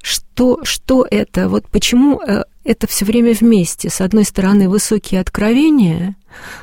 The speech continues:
э, служение на, на самом вот, э, высочайшем уровне служения Богу, и в то же время непременное вот это вот, э, присутствие вот этого,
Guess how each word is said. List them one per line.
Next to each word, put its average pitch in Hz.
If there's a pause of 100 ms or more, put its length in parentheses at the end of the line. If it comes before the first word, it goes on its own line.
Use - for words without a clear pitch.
(120)
э, 180
служение 196
на, 185
на 196
самом 185
вот, 170
э, 165 (380)
высочайшем 180
уровне 156 (100)
служения 165
Богу, 156 (580)
и 220
в -
то 240
же 226
время 240
непременное 220
вот 185
это 208
вот, 190
э, 180
присутствие 180
вот 170
этого, 170